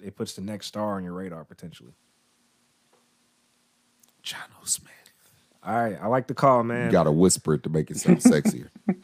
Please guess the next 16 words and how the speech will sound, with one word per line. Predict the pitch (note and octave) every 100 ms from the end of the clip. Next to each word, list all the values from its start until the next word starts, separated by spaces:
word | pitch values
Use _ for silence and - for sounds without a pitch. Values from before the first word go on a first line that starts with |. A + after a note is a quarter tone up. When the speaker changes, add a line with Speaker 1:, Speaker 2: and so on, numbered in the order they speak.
| -
Speaker 2:
Jonnu | G#2 - - - -
Smith. | - - G#3 - - - _ _ _
Speaker 1:
Yeah. | - D#2+ - - _ A#2+
All | B2+
right, | A#2+
uh, | B2 B2+ A#2+ A2 F#2+ - -
my | A#2
next | C#3+ C#3 -
guy, | C#3 C3+ C3+ A#2+
wide | G#2 A#2+
receiver, | A#2 - A#2+ A#2
let's | A#2
go | B2+
down | B2 A2+
to | G#2+ G#2 F#2+
Miami. | G2 A2 A#2+ C3 C#3+